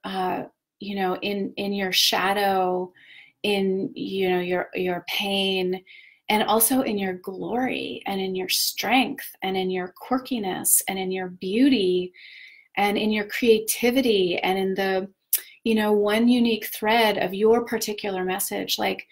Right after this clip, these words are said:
transmit it. So I put on here, I said, "Transmit you daily." I mean, honestly, I think if you did that one time a day, if you made one decision a day that was like, "This is me, I'm putting me into the world,"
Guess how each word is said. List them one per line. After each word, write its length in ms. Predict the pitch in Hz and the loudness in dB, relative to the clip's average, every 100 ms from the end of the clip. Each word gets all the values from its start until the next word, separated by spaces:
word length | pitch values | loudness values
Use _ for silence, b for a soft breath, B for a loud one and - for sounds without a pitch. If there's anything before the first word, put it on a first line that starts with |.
| B B | B B
transmit 640 | - 262 277 302 - 226 220 | -2 6 6 6 4 4 4
it. 240 | 262 262 B B B - | 4 2 B B B 2
So 120 | 277 | 4
I 80 | 285 | 6
put 160 | 320 | 8
on 120 | 320 | 8
here, 120 | 277 262 | 8 6
I 80 | |
said, 160 | 240 226 | 4 0
"Transmit 420 | - 254 254 269 | 2 4 4 4
you 220 | 220 226 | 4 0
daily." 520 | 208 180 190 175 - - | 2 2 2 0 -4 -4
I 40 | 214 | 0
mean, 140 | 220 | 2
honestly, 460 | - 233 277 285 285 | 4 6 8 8 6
I 80 | |
think 220 | 226 226 226 | 4 2 0
if 120 | - | -2
you 80 | 233 | 0
did 160 | 226 | 2
that 200 | 220 214 | 2 0
one 200 | 208 220 | 0 0
time 220 | 247 269 240 | 0 2 2
a 60 | |
day, 160 | 226 196 | 2 2
if 100 | 185 | 0
you 100 | 202 | -2
made 160 | 202 196 | -2 -2
one 580 | 202 220 240 262 277 B B _ | 0 2 6 6 6 B B _
decision 460 | 240 233 226 226 208 | 2 4 4 4 0
a 80 | |
day 180 | 202 208 | 4 4
that 120 | 190 | 4
was 120 | 190 - | 0 -2
like, 300 | 185 - - | -2 -4 -10
"This 220 | - 220 247 | -6 -4 -2
is 80 | |
me, 260 | 208 202 196 | -2 0 0
I'm 140 | 180 | 0
putting 320 | 170 202 190 185 | -2 -6 -4 -2
me 160 | 185 | -2
into 220 | 196 208 226 | -4 -6 -2
the 120 | 233 | 0
world," 320 | 233 240 247 | 2 4 2